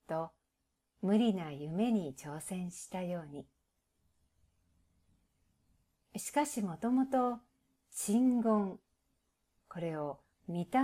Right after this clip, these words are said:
鎮めと読むそうですが、この鎮魂とは、神道において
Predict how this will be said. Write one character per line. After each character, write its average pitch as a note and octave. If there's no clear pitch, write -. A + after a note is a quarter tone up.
鎮 F3
め C3
と C#4
読 D3
む C3+
そ C3
う C3
で C3+
す -
が、 D#3
こ E3
の D#3
鎮 A#3
魂 A#3+
と C4+
は、 A#3
神 D#4
道 A3
に F3
お E3
い E3
て -